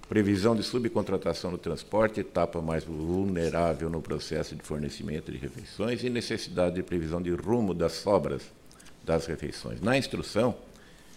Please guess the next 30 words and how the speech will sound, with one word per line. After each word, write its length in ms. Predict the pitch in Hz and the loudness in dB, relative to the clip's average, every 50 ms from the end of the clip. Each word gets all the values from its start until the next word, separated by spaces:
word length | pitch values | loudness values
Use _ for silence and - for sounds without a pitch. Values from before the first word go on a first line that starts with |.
| - - - - - - - - | -20 -20 -20 -20 -20 -20 -10 -4
com 160 | 90 87 87 | -2 0 4
base 300 | 82 92 95 92 82 92 | 6 6 6 6 6 2
nos 160 | 87 80 - | 0 -2 -4
pronunciamentos 600 | - 87 85 85 85 - - 85 82 82 80 78 | -6 -4 -4 -2 -2 -2 -2 -2 -2 -2 -2 -4
dos 160 | - 73 73 - | -6 -8 -8 -6
segmentos 440 | - 78 73 76 80 80 78 - | -6 -4 -2 -2 -2 -2 -2 -4
de 60 | - - | -6 -6
economia 560 | - - 82 78 78 78 80 82 80 76 69 | -4 -2 -2 0 0 0 0 0 0 0 0
jurídica 420 | 65 76 73 76 80 76 73 - | -2 -4 -4 -4 -4 -4 -6 -10
e 40 | - | -10
chefia 360 | - 71 71 - - 73 76 | -8 -8 -8 -6 -6 -6 -6
de 100 | 73 71 | -6 -6
assessoria 540 | 71 - - - - - 73 69 71 71 73 | -10 -10 -12 -12 -10 -8 -6 -4 -4 -4 -4
técnica, 600 | - - - 104 107 104 - 82 76 - - - - - - - - - - - - - - - - - | -4 -2 0 0 0 0 -2 -6 -8 -10 -12 -16 -16 -18 -18 -18 -18 -20 -20 -20 -20 -20 -20 -18 -8 -6
impulsiona-se 680 | 90 90 - - 101 - - - 110 110 113 113 107 - | -6 0 2 4 2 4 4 4 4 6 6 4 2 0
de 80 | 98 | -2
conclusão 560 | - - 113 110 - 113 101 90 101 110 113 | 0 0 0 2 2 2 2 4 6 4 4
pela 240 | 107 123 120 117 113 | 4 4 4 4 4
improcedência 760 | 117 110 - 131 127 - - 120 110 90 101 107 110 107 110 101 | 4 4 2 2 2 2 2 0 2 4 4 4 4 4 2 0
das 120 | 95 87 | 0 0
representações 1080 | 95 95 78 - 90 85 92 92 - 95 87 - - - 92 87 82 78 - - - - - - | 0 0 0 0 0 0 0 0 2 0 0 0 -2 -2 0 2 2 0 -2 -4 -8 -12 -12 -10
de 140 | - 76 78 | -6 -2 0
Objetiva 680 | 82 80 82 87 85 90 82 - - 117 120 104 107 | 0 0 0 2 2 2 0 0 0 0 2 2 2
Serviços 600 | 90 - 98 92 82 87 107 117 113 - 98 92 | 2 2 0 0 0 2 0 0 0 0 -4 -8
Terceirizados, 960 | - - 87 80 - - - 87 85 85 78 78 95 101 110 101 98 90 87 | -4 -2 -2 -2 -2 -2 -2 -2 -2 -2 0 2 4 4 4 2 0 -2 -2
Elito 360 | 90 85 87 87 - - 78 73 | -2 -2 -2 -2 -4 -6 -8 -8
Sera 320 | - - 82 80 80 80 | -6 -4 -2 -2 0 0
Limpeza 400 | 80 76 71 - 82 78 71 71 | -2 -4 -4 -4 -4 -4 -4 -4
e 60 | 73 | -4
Engenharia, 560 | 69 65 73 78 78 78 87 104 131 127 120 | -4 -4 -2 -2 -2 0 0 2 0 0 0